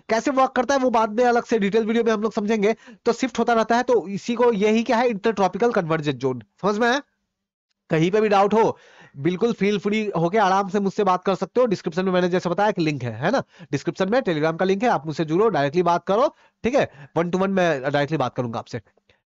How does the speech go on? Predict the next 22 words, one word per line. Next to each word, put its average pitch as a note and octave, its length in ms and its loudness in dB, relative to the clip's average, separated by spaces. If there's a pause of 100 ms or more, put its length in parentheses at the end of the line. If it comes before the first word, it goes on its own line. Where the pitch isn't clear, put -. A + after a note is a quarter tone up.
(220)
नेक्स्ट F#3+ 200 -4
देख E3+ 140 0
लो, B2+ 160 -2 (200)
which F#3+ 300 -2
of D4 100 4
the D4+ 180 0
following C#4 400 4
mineral A#3+ 580 0
is F#3+ 320 -2
not A#3 220 0 (120)
found B3 300 0
in G#3 200 0
river, F3 300 2 (380)
alluvial A3 420 2
placer G3 360 2 (120)
and G3+ 260 0 (100)
on G3+ 120 0
the A#3+ 80 0 (100)
coast, G#3+ 220 0
especially G#3+ 500 -2
the A3 100 2
beaches? D3+ 480 -2